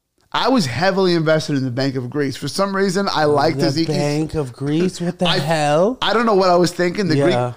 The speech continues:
Speaker 1: Greek, when I tell Greek people, they're like, "What were you thinking?" <laughs> You know?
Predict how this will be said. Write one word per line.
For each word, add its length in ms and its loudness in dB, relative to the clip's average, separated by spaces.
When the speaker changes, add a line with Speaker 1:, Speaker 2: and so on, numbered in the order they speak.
Speaker 1:
Greek, 140 -2
when 100 2
I 60 2
tell 200 0
Greek 240 0
people, 240 0
they're 180 2
like, 80 -2
"What 360 0
were 180 2
you 200 4
thinking?" 720 -2
<laughs> 0 -
You 160 -2
know? 560 0